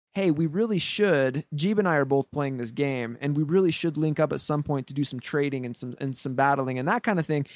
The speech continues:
because that's ultimately what it's all about. It's all about, it's all about those extra added things, the, the secret bases, the trading, the interacting with other people that really makes the game. So if you're playing it solo,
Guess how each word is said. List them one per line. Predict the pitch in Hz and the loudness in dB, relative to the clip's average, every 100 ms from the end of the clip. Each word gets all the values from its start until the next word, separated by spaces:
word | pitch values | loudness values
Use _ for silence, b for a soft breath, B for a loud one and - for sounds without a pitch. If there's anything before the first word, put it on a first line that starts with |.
| B B | B B
because | - - 170 | -2 0 2
that's | 196 214 - - | 2 2 0 0
ultimately | 185 196 202 175 160 160 | 0 2 0 0 0 0
what | 151 160 | 0 0
it's | 160 143 | -2 -2
all | 143 139 | 0 2
about. | 131 120 117 113 | 2 2 2 2
It's | 131 - | -4 -2
all | 139 | 0
about, | 185 175 165 156 | 2 2 2 2
it's | 147 | 0
all | 151 180 | 0 2
about | 185 175 | 2 0
those | 151 - 165 | -2 -2 -10
extra | - - 170 | -6 -4 -2
added | 139 143 143 | 0 0 -2
things, | 151 143 143 | -4 -4 -4
the, | 127 127 120 | -4 -6 -4
the | 120 | -8
secret | - 214 - 202 | -4 -4 -2 -2
bases, | 139 135 135 131 123 | 0 0 0 -4 -4
the | 139 | -6
trading, | - - 170 165 160 156 B B B - | -6 0 2 4 2 0 B B B -2
the | 147 | -2
interacting | - 170 170 160 160 151 | 0 0 2 0 -2 -2
with | 139 | 0
other | 139 131 | 0 0
people | 160 147 135 | -2 -2 -2
that | 131 | -2
really | 131 147 139 | 0 0 0
makes | 139 131 - | -2 -4 -6
the | 139 | -6
game. | 143 139 | -2 -2
So | 127 151 | 0 0
if | 147 | 0
you're | 156 | 0
playing | 156 - 214 254 | -4 -2 -2 0
it | 220 | -2
solo, | - 165 151 160 175 190 | -2 0 2 2 2 2